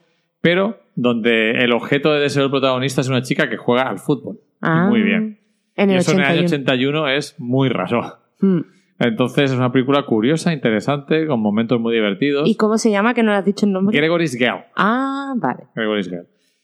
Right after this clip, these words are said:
Speaker 1: Eh, y
Speaker 2: O sea, la chica de Gregory.
Speaker 1: Sí, y es una película además muy, muy auténtica, que lo que te cuenta es muy cotidiano y, y está muy bien reflejado lo que significa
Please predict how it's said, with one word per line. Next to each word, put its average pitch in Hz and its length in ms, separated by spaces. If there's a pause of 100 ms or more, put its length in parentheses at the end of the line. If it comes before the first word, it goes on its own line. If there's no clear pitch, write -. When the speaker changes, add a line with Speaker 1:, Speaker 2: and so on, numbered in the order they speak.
(260)
Speaker 1:
Eh, 123 640
y 151 180
Speaker 2:
O 160 60
sea, 196 180
la 185 180
chica 220 340
de 208 140
Gregory. 156 480
Speaker 1:
Sí, 120 260
y 113 100
es 123 60
una 131 100
película 139 360
además 123 400
muy, 123 880 (300)
muy 160 160
auténtica, 101 720 (160)
que 110 840
lo 107 100
que 113 100
te 113 120
cuenta 143 680
es 131 160
muy 127 140
cotidiano 127 680
y, 107 680
y 117 120
está 110 180
muy 123 120
bien 123 120
reflejado 123 460
lo 127 80
que 117 100
significa 110 640